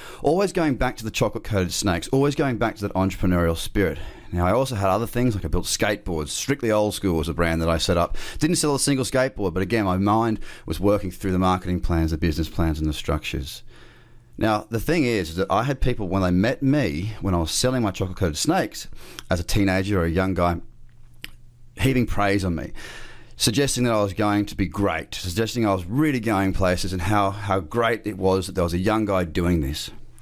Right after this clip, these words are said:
But at school level, at school level, I was, I was flunking hard. I mean, I wasn't interested in school. I mean, I, I was interested in school. I mean, there was,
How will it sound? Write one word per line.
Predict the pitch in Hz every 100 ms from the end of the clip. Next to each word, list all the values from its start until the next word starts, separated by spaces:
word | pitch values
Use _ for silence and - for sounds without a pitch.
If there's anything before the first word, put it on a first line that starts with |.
| - - - - -
But |
at | 139 151
school | - - 196 220 220
level, | 117 76 69 127 - - - - - - - - - -
at | 120 -
school | - 156 180
level, | 123 98
I | 127
was, | 113 80 - -
I | 101
was | 87
flunking | - 82 87 92 82
hard. | 73 90 87 67 69 - - - - -
I | 101
mean, | 101 101
I | 123
wasn't | 113 113 104 101 98
interested | 95 - 82 - 82
in | 76
school. | - - 76 - - - - - -
I |
mean, | 110
I, | 95
I | 82 82 82
was | 71
interested | 160 254 135
in |
school. | 90 - 113
I |
mean, | 104 90
there | 92
was, | 87